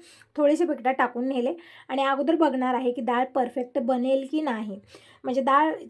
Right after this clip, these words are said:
चांगली पडत असली तरच सगळे हरभरे घेऊन येणार आहे. आणि दिनेशचा वेट करत आहे, पण दिनेश आणखीन कॉलेजहून आलेला नाही आहे, तर आता काही पर्याय नाही. माझ्या जरा दिवसभर चालूच आहेत वरती. आता ते हरभरे आणायलाही पण एका वेळेला येणार नाहीत, खूप सारे आहेत, म्हणजे अर्धा क्विंटल आहेत पूर्ण, तर चार जरा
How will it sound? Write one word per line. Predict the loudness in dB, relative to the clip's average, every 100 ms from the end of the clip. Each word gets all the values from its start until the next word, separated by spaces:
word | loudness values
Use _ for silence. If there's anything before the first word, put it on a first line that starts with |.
| -2
चांगली | 0 0 0
पडत | 0 2 0
असली | -2 -4 0
तरच | 0 0
सगळे | -2 -2
हरभरे | -4 -2 -2
घेऊन | 0 0 0
येणार | -2 -6 -6
आहे. | -6 -4
आणि | -6 -8 -8
दिनेशचा | -6 -6 -4
वेट | -2 -2
करत | -2 -2 -2
आहे, | -4
पण | -4
दिनेश | -2 -2 -2
आणखीन | -4 -6 0
कॉलेजहून | 2 2 0 0
आलेला | 0 0 -4 -4
नाही | -4 -6
आहे, | -8 -12 -20 _
तर | -6
आता | -2
काही | 2 2 2
पर्याय | 2 2 0
नाही. | -2
माझ्या | -2 -2 0 0
जरा | 0 0
दिवसभर | 0 0 0 0 -2
चालूच | 0 0 0 0
आहेत | -2 -2
वरती. | -2 -4 -6 -10 -12 -14 -8
आता | -4
ते | -2
हरभरे | 0 0 0 2
आणायलाही | 2 2 2 2
पण | 0 0
एका | 0 2
वेळेला | 4 6
येणार | 4 2 -2
नाहीत, | -6 -6
खूप | -6 -4
सारे | -2 -2 -2
आहेत, | -4 -6
म्हणजे | -6 -2 -2
अर्धा | -2 -4
क्विंटल | -2 -2 2 2
आहेत | 0 -4 -6
पूर्ण, | -6 -6 -8 -14 -20 -20 _
तर | -4 -4 2
चार | 4 4 2
जरा | 2 2